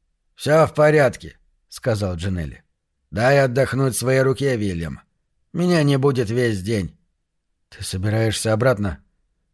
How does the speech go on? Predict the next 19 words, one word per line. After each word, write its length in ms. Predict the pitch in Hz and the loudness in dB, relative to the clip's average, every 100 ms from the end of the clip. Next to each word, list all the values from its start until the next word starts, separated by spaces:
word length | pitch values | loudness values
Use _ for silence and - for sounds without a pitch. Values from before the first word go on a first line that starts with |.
| _ | _
"Что, 420 | - - 208 208 - | -12 0 4 4 2
обратно 480 | 135 139 185 165 180 | -2 2 2 4 4
в 40 | |
осиное 460 | 175 160 180 175 165 | 2 4 4 4 4
гнездо, 460 | 156 170 160 185 185 | 4 2 2 2 2
пока 300 | 175 180 196 | 2 4 4
осы 260 | 226 - | 4 4
летают? 500 | 170 156 143 123 - _ - - - - _ | 2 4 4 2 -2 _ -20 -20 -20 -20 _
Только 460 | - 175 160 156 160 | 0 4 4 4 4
не 260 | 151 151 | 6 4
я, 380 | 139 135 139 139 | 6 6 6 6
мой 260 | 123 127 120 | 4 0 0
друг. 540 | 110 110 90 - - - _ _ | -2 -2 -4 -10 -20 -20 _ _
Нет, 380 | 101 120 143 135 | -4 2 2 2
сегодня 480 | - 180 233 180 180 | 0 2 2 2 4
я 100 | 160 | 4
поиграю 580 | - 151 139 160 151 131 | 4 2 4 6 6 4
в 40 | |
машины. 560 | 127 135 - 92 65 | 4 2 0 -8 -10